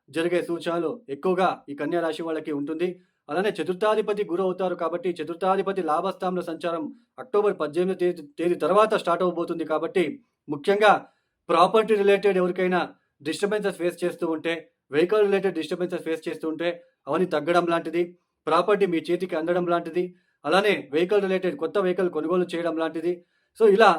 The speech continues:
మంచి పాజిటివ్గా ఉండే ఆస్కారాలు కొంచెం కన్యా రాశి వాళ్ళకి కనిపిస్తూ ఉంటుంది. అయితే ఇది తాత్కాలికంగా జరిగే గోచార ఫలం కా-, కాబట్టి, అంటే గురువు గారు లాభస్థానంలో డిసెంబర్ ఐదవ తేదీ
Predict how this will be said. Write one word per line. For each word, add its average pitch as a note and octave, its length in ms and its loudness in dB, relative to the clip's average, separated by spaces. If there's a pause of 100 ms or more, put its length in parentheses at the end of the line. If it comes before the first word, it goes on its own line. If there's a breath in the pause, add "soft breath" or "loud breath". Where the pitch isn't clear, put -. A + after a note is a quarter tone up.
(140)
మంచి G#3+ 220 0 (140)
పాజిటివ్గా G3+ 560 2 (400)
ఉండే E3 160 -2 (140)
ఆస్కారాలు F#3 500 0 (120)
కొంచెం D#3 240 -4 (120)
కన్యా E3+ 260 2
రాశి E3 240 -2
వాళ్ళకి D#3 280 -2 (100)
కనిపిస్తూ D3 400 -6
ఉంటుంది. D#3 280 -4 (340)
అయితే F3+ 180 0
ఇది F3+ 160 0
తాత్కాలికంగా G#3 760 2
జరిగే F#3 300 0
గోచార F3+ 300 -2 (100)
ఫలం D#3+ 260 -2
కా-, D3+ 180 -6
కాబట్టి, E3 320 -2 (260)
అంటే A3+ 140 0 (120)
గురువు F#3+ 220 2
గారు G3+ 180 4 (480 loud breath)
లాభస్థానంలో G3 600 0
డిసెంబర్ F#3+ 300 0 (100)
ఐదవ G3+ 240 2
తేదీ F#3+ 140 0